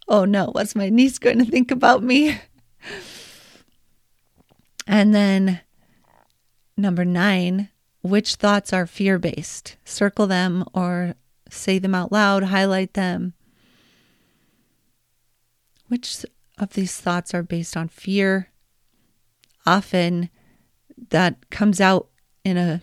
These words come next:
fear of failure or defeat of some, in some way, or, or rejection. Number ten, what is one thought you recognize you could get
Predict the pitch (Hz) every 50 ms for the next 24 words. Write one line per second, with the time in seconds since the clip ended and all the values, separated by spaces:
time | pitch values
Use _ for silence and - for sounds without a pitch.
0 | - _ _ - - - - 240 247 233 196 175 - - - - 190 196 190 190
1 | 180 170 165 170 170 160 165 170 175 - - - - 196 175 - - - 139 -
2 | - _ _ 175 - - - - 190 180 175 170 170 170 170 175 - - _ _
3 | _ 196 185 - - 196 185 175 165 165 175 170 170 170 165 170 180 - _ _
4 | - 190 185 180 180 160 - 185 185 - - - 185 - 180 - _ _ _ _
5 | _ _ _ _ _ _ _ _ _ _ _ _ _ _ _ _ _ _ _ _
6 | _ _ _ _ _ _ _ _ _ _ _ _ _ _ _ 240 240 240 254 247
7 | 233 - - 262 247 240 226 208 208 202 - - - 233 214 233 240 254 269 -
8 | - - 294 277 233 233 226 214 214 220 226 233 240 233 - - - 214 208 202
9 | 190 - - 208 196 208 208 208 202 185 190 202 226 247 - 339 311 254 220 196
10 | 185 196 202 208 220 214 196 202 220 214 - 208 196 180 196 208 202 -